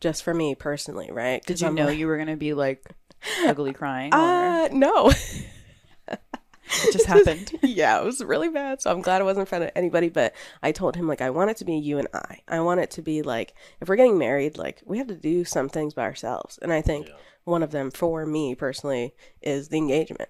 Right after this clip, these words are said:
Speaker 1: Like, it's between you and me, not
Speaker 3: Yeah.
Speaker 1: like, "Somebody's phone in your face as you're proposing." Ah! Like, I feel like I'm like,
Speaker 2: <laughs>
Speaker 1: "Uh, that's not for me."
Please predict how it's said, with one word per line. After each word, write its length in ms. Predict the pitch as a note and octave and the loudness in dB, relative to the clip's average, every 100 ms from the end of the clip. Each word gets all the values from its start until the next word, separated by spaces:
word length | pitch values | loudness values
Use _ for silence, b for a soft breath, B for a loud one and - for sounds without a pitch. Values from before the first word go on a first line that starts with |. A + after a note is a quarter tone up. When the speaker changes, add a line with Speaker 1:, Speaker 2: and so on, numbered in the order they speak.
| - | -8
Speaker 1:
Like, 200 | D3+ - | -10 -6
it's 300 | D#3 - - | -8 -6 -12
between 400 | - D#3+ E3 D#3 | -8 -4 -2 0
you 100 | C#3 | 0
and 100 | A2+ | -2
me, 300 | G#2+ - - - | -4 -8 -16 -8
not 260 | C#3+ D3 - | -4 -4 -4
Speaker 3:
Yeah. 40 | |
Speaker 1:
like, 240 | D#3 - - B B | -6 -6 -12 B B
"Somebody's 680 | - - A3+ G3+ A3 A3 A3 | -12 -6 -4 -2 -4 -4 -8
phone 400 | - F#3 G3+ G#3+ | -4 0 2 2
in 160 | G3 G3+ | 2 2
your 200 | G3 G3+ | 0 -2
face 520 | - F#3 F#3 F3+ D#3+ | -6 -8 -8 -4 -4
as 220 | F#3 F#3 | -4 -8
you're 160 | F3+ F#3+ | -8 -8
proposing." 640 | G#3 G#3 A#3 G#3+ G#3+ C4+ F#4+ - | -8 -10 -8 -6 0 0 -2 -6
Ah! 840 | G4+ G#4+ A#4+ - - A#4 - - A3+ | -6 -6 -8 -8 -10 -10 -8 -6 -2
Like, 220 | G#3+ G3+ | -2 0
I 100 | G#3 | -4
feel 260 | G#3 D4+ | -2 0
like 160 | C4 G#3+ | 2 2
I'm 120 | G#3 | 4
like, 360 | A3 F#3 F3+ F#3 - _ - | 4 6 4 0 -20 _ -6
Speaker 2:
<laughs> 420 | - - - - | -6 -8 -20 -8
Speaker 1:
"Uh, 440 | G#4 G4 E4+ D#4+ | -2 2 6 6
that's 180 | C4 A#3+ | 6 4
not 140 | G3+ G3 | 4 2
for 120 | F3 | 0
me." 220 | D3+ - | -2 -6